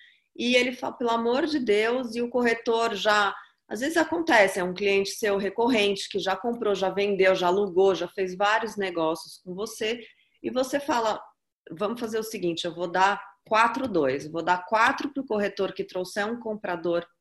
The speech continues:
pra esse imóvel e vou ficar só com dois.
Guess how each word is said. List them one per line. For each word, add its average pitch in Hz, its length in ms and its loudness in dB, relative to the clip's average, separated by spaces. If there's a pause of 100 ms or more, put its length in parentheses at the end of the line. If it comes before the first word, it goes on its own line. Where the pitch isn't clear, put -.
pra 165 220 2
esse 160 500 -2 (220)
imóvel 190 680 0 (180)
e 214 80 -2
vou 214 160 2
ficar 214 240 0
só 214 160 0
com 247 180 -2
dois. 180 400 4